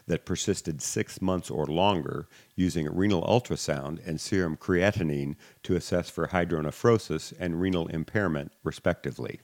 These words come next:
Patients with urinary retention due to prolapse are much more likely to have chronic partial obstruction and, if left untreated, can progress to complete obstruction.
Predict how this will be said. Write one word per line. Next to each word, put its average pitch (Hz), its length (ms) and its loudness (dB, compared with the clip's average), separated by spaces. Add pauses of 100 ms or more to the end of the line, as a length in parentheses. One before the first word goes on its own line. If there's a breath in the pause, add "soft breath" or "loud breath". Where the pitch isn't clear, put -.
(1700 soft breath)
Patients 160 460 4
with 95 200 4
urinary 101 520 4
retention 80 500 0
due 76 120 0
to 76 80 0
prolapse 71 600 2 (120)
are 78 140 0
much 90 420 0
more 101 220 2
likely 82 420 2
to 73 100 -2
have 73 240 -4
chronic 82 460 0 (320 loud breath)
partial 113 420 2
obstruction 69 720 -8 (340 loud breath)
and, 95 260 2
if 95 180 0
left 107 240 4
untreated, 87 540 2
can 85 160 -2
progress 90 440 0
to - 140 -4
complete 127 500 -2
obstruction. 69 800 -4